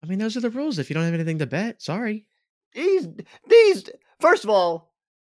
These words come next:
Speaker 2: this place is bullshit. They didn't tell me all the damn rules before I get involved in the game.
Speaker 1: Oh,
Speaker 2: Second
Speaker 1: that's
Speaker 2: of
Speaker 1: weird.
Speaker 2: all,
Speaker 1: No one told me the rules, and yet I somehow know them.
Speaker 2: That's, I just, I hate this place, Bathy. Give me some more cards, God damn it.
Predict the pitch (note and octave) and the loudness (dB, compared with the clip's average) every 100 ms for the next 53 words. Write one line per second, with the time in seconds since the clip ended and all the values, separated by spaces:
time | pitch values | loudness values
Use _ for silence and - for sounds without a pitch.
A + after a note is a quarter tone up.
0 | _ - F#3+ - B3+ G#3+ D3+ - E4+ F#4 | _ -2 0 4 4 2 -4 2 6 6
1 | D4 B3 B3+ B3+ C4 E4 A3+ C4+ B3 B3 | 4 2 2 2 0 0 -2 -2 0 2
2 | A#3+ G3 A#3 A#3 B3 C#4 G#3 F#3+ A3+ G#3 | 0 2 2 2 2 2 0 0 2 2
3 | A3 F#3+ G#3+ G#3 G3+ F#3 B3 F4 D#4 G4 | 0 0 0 2 0 2 2 2 0 -6
4 | G4 _ _ _ _ _ _ D3 F#3 G2 | -12 _ _ _ _ _ _ -10 -10 -12
5 | - D4+ C#4+ G3+ F#3 F#3+ A#3+ B3 _ _ | -6 -2 0 2 4 4 2 -2 _ _
6 | _ F#3 B3 B3 A3+ F#3+ A3+ D3+ C3 C3 | _ -8 -6 -4 -4 -2 -2 -2 -2 -4
7 | C#3+ F#3 F#3 F#3+ G3 F#3 F3+ F3 A2+ G2 | -4 -4 -6 -6 -6 -6 -6 -8 -10 -12
8 | _ _ _ _ _ _ _ _ _ C3+ | _ _ _ _ _ _ _ _ _ -18
9 | B2 - B2 G#2+ G#2+ G#2+ C3 A#2 G#2+ F3 | -18 -18 -14 -10 -10 -10 -8 -6 -4 -6
10 | D3+ - C3 A2 C3+ B2+ B2 _ _ _ | -8 -10 -10 -8 -6 -6 -10 _ _ _
11 | D#3+ F#3+ A3 G3+ G#3+ A3 G#3+ F3 C3+ A#2+ | -8 -6 -6 -6 -6 -4 0 0 0 -4
12 | C#3 A#2+ A2 C3 C#3 | -4 -4 -4 -6 -6